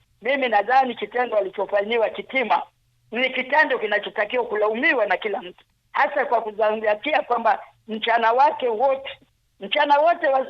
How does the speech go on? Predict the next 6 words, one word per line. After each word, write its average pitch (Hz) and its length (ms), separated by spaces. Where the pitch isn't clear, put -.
wa 240 260
siku - 140
hiyo 294 200
anaumizwa. 269 600
Kitima 311 400
alikuwa 277 440